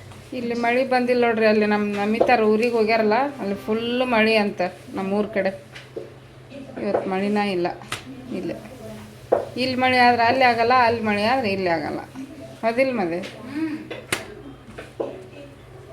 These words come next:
Speaker 1: ನಮ್ಮ ನಮಿತನ್ ಬಿಟ್ಟು ವಾಪಸ್ ಬರ್ತಿದ್ರು ನಮ್ಮ ಮನೆಯವ್ರು ಇವತ್ತು.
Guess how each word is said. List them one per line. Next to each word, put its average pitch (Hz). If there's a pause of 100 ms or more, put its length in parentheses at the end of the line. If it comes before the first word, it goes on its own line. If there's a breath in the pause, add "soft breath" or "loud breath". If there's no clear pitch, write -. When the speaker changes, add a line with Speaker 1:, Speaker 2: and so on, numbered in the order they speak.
(2250)
Speaker 1:
ನಮ್ಮ 220
ನಮಿತನ್ 240
ಬಿಟ್ಟು 233
ವಾಪಸ್ 226
ಬರ್ತಿದ್ರು 214
ನಮ್ಮ 185
ಮನೆಯವ್ರು 202
ಇವತ್ತು. 175